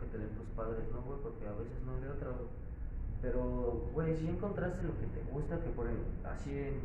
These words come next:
desde lo que, desde tu punto de vista son los videos, güey, eso, y también, pues, la música, güey, quizás, este, te empieza a gustar más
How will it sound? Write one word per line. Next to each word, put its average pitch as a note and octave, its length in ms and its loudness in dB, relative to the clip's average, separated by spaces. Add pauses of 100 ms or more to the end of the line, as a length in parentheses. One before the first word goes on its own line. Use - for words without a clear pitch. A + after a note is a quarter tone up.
(320)
desde A2 240 -2
lo G#2 100 -2
que, - 100 -6 (540)
desde - 300 -2
tu - 160 -4
punto C3+ 180 -2
de C#3 120 0
vista B2+ 260 -2
son B2+ 320 -2
los A2 80 -4 (100)
videos, A#2+ 440 -2
güey, A2+ 160 -2
eso, A#2 180 -4
y - 20 -6
también, D3 320 0 (640)
pues, D3 140 -6
la D3+ 100 0
música, F3 360 0
güey, D3+ 280 6
quizás, D#3 260 0
este, - 380 -2 (480)
te C3 80 -2
empieza D#3 240 2
a E3 40 2
gustar D3+ 260 2
más D3+ 180 4